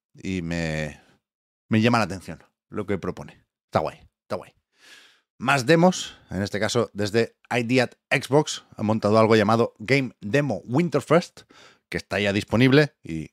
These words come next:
lo estará, de hecho, hasta el treinta y uno de diciembre. Y lo que tenemos aquí,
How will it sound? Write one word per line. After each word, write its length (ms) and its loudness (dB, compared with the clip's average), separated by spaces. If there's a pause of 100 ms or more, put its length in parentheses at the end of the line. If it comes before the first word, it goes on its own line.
(100)
lo 140 -6
estará, 580 -4
de 220 -6
hecho, 320 -12
hasta 260 -8
el 160 -8
treinta 380 -6
y 80 2
uno 180 2
de 120 0
diciembre. 540 2 (400)
Y 60 -20
lo 80 -12
que 80 -12
tenemos 260 -10
aquí, 300 -6